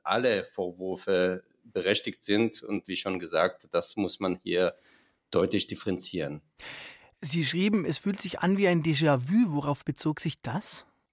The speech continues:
Speaker 1: Wir hatten vor etwa zwei Jahren die Diskussion über den kamerunischen Philosoph Achille Mbembe,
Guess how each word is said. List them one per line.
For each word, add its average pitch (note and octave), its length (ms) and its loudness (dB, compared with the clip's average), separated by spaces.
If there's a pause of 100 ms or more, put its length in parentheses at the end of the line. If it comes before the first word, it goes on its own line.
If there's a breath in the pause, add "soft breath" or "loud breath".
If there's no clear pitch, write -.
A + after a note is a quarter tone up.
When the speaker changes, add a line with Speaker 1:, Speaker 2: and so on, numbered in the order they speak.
(600 soft breath)
Speaker 1:
Wir G#2 180 2
hatten B2 240 4
vor A#2 140 0
etwa A2 280 2
zwei A2 340 4
Jahren B2 520 4
die A2+ 120 2
Diskussion A2+ 920 0
über G#2 380 4
den F#2+ 640 0
kamerunischen G#2+ 640 2
Philosoph G2+ 500 0
Achille - 340 0
Mbembe, A2 680 2